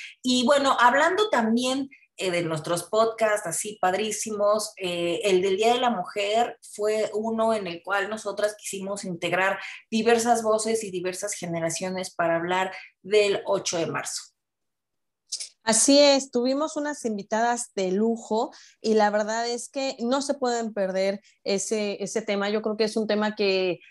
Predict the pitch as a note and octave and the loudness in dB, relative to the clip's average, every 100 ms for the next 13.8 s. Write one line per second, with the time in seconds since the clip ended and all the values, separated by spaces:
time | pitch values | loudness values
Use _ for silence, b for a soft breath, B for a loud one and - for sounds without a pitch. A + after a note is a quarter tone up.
0 | b F#3 E3 - G#3 G3+ G#3 G#3+ G#3 G3 | b -6 -4 2 4 6 8 6 6 2
1 | F#3+ F#3+ G3+ G#3 A#3+ C#4+ F#3+ F#3+ F#3+ A3 | -2 -2 0 2 0 -2 -4 -6 -6 -6
2 | G#3+ G#3+ G#3+ G#3 G#3 G3+ B3 C4 A3 G3 | -6 -8 -4 0 0 0 0 0 0 -2
3 | F#3 G3 A3+ C#4 - F#3+ G3 G3+ A#3 C4+ | -2 -2 -4 -4 -8 -2 0 0 -2 -2
4 | A#3+ G3 F#3+ G3 G#3+ A#3+ B B - G3+ | -2 -2 -2 0 -2 -2 B B 0 2
5 | G3 G3 G3 F3+ _ - A3 A3 C4+ C4+ | 4 2 0 -4 _ -2 -2 2 0 0
6 | - - _ _ - G#3+ C#4 B3 - - | -8 -18 _ _ -4 0 2 2 0 4
7 | A#3 A#3 A#3 A3+ G3+ G3+ G3+ A3 G#3+ G#3+ | 6 6 2 2 2 0 -2 -6 -4 0
8 | G#3 G#3 G#3+ G3+ G3+ G#3 G#3+ _ _ - | 0 0 -2 -2 -2 -4 -6 _ _ -10
9 | F3+ - B3 A3+ G#3 G3 - G#3 G#3 G#3 | -6 0 0 2 2 2 0 0 0 -2
10 | G#3+ G3+ F3+ E3 F2+ - _ b _ A3 | -2 -4 -4 -6 -10 -16 _ b _ 2
11 | B3+ C4+ D#4 B3 A3 G3 C4 B3+ - F#3 | 4 2 2 2 2 0 0 -2 -2 -6
12 | G3 F3+ F#3 F3+ F3 F3+ G3 G3 F#3+ G3 | -4 -4 -2 -2 -2 -4 -4 -4 -4 -6
13 | - G3 F#3 F3+ G3 G3+ G#3 | -4 0 2 2 2 0 -2